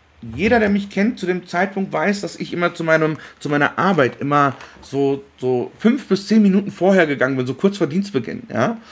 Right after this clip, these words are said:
So, aber weil diese Location auf dem Weg zu meinem, äh, zu meinem Dienst lag, hab ich's dann am Ende irgendwann so gemacht, dass ich, ähm, dass ich sehr früh aus dem Haus gegangen bin,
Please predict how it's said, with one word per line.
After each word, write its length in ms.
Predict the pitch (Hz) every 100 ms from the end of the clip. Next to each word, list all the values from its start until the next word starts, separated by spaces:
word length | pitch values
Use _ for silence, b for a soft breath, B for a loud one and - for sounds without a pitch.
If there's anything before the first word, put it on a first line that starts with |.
| B B
So, 400 | - 139 139 131 - B B -
aber 400 | 170 185 175 143
weil 200 | 180 180
diese 220 | 175 180
Location 640 | 175 170 202 226 220 165 -
auf 220 | 190 202
dem 240 | 208 190 170
Weg 240 | 214 -
zu 120 | 170
meinem, 380 | 160 165 156 - -
äh, 260 | 90 120 127
zu 100 | 156
meinem 300 | 156 151 131
Dienst 380 | 208 226 -
lag, 240 | 104 117 - - B B B
hab 160 | 156
ich's 160 | 196 196
dann 180 | 175 -
am 120 | 147
Ende 240 | 165 196 -
irgendwann 400 | 175 175 170 143
so 160 | 180
gemacht, 380 | 185 151 170 -
dass 240 | 151 139 -
ich, 460 | 160 151 - - B B B B B
ähm, 560 | 135 135 131 131 139 127 _ _ _ _ _ -
dass 160 | 143 -
ich 420 | 151 - - - _ _ _ _ _ _ _ _ _ _ _ _ _ -
sehr 320 | 113 131 220
früh 220 | 226 208 185
aus 100 | 170
dem 120 | 160
Haus 200 | 180 190
gegangen 320 | 180 190 190
bin, 260 | 202 247